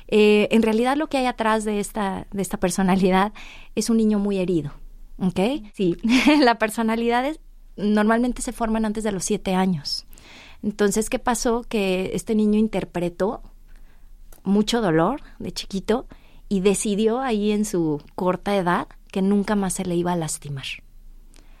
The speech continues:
Entonces formó una gran, gran coraza. Es, yo, yo les digo que es como un caracol, ¿no?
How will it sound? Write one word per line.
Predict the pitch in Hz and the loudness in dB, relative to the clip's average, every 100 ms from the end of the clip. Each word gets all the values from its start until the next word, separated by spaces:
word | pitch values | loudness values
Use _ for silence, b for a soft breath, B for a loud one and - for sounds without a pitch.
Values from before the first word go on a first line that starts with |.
| b | b
Entonces | - 170 190 185 196 190 | -8 -6 -2 -2 -2 -4
formó | 202 190 | -4 -2
una | 190 196 196 | -2 -4 -4
gran, | 185 196 208 214 | -4 0 0 2
gran | 185 180 | 0 -2
coraza. | 175 180 165 160 247 - - - - | -4 -4 -2 -2 -6 -10 -20 -20 -20
Es, | - 165 - | -10 -8 -8
yo, | - 185 190 185 | -8 -6 -6 -6
yo | 185 185 | -4 -2
les | 190 | 2
digo | 196 185 | 2 2
que | 185 | -2
es | |
como | - 190 | -2 -2
un | |
caracol, | 180 185 160 165 151 | 0 -2 -2 -4 -6
¿no? | 151 | -8